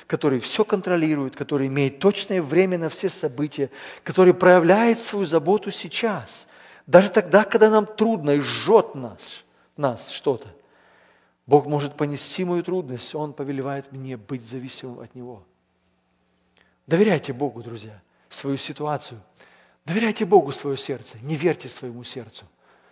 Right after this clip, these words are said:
Доверяйте Богу свое сердце, Он один разберется с ним. Филиппийцам четыре восемь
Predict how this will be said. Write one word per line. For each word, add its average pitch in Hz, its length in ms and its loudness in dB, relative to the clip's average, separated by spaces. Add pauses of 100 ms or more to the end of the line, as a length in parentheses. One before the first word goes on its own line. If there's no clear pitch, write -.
(480)
Доверяйте 165 640 2
Богу 135 340 2
свое 135 240 -4
сердце, 127 400 -10
Он 139 260 -6
один 123 300 -10
разберется 113 580 -12
с - 140 -20
ним. 110 140 -20 (1400)
Филиппийцам 180 640 -2
четыре 156 340 -2
восемь 135 440 -2